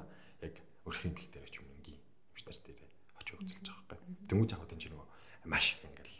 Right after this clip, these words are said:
хүмүүс бож игнаалыг тиймэрт дундал хүмүүс ингээ бүх юм жижиглэлтэй юм шиг л.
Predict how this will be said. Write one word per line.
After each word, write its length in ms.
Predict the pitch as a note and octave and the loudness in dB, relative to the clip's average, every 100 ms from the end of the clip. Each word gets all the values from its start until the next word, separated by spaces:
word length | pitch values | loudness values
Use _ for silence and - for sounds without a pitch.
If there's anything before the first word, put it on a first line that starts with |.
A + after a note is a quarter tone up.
| - | -12
хүмүүс 240 | - D#2 - | -10 -10 -8
бож 140 | - - | -6 -6
игнаалыг 400 | - - - - | -6 -10 -8 2
тиймэрт 320 | G#2+ A2 - E2+ - - - - | 4 6 2 -4 -4 -14 -12 0
дундал 280 | F2+ E2+ - E2+ | 0 2 0 -2
хүмүүс 180 | D2+ - | -4 -4
ингээ 160 | - - | -6 -12
бүх 140 | - | -14
юм 100 | - | -10
жижиглэлтэй 400 | - - - F3+ | -6 -6 -6 -6
юм 80 | - | -6
шиг 120 | - | -8
л. 240 | - - | -8 -14